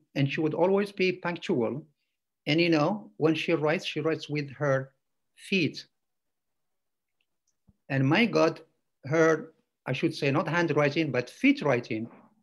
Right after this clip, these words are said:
was wonderful. She was even using a ruler to underline, you know, words. And then her copy was so beautiful to read. So, and she was never treated like,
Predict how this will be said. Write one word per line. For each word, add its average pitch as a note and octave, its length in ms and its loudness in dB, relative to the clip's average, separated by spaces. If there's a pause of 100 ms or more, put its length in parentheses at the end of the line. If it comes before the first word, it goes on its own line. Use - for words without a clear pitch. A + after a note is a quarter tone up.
(140)
was D3+ 480 2
wonderful. D#3+ 680 0 (600)
She - 240 -4
was F3 300 2 (120)
even A#3 280 4
using D3+ 720 0
a C3+ 100 2
ruler C#3+ 600 0 (320)
to E3+ 100 -4
underline, E3+ 800 0
you D#3 120 -2
know, C#3 120 2
words. F3+ 880 -2
And D3+ 180 -2
then D3+ 200 -4 (480)
her F3+ 180 0
copy G3+ 300 -2
was E3+ 400 -4
so F3 200 -2
beautiful D3+ 520 -2
to B2+ 180 -4
read. A2+ 220 -8 (720)
So, D#3+ 380 2
and D#3 160 0
she G3 100 0
was F#3 140 2
never G3+ 320 2
treated F3+ 520 -4 (160)
like, D#3 360 -2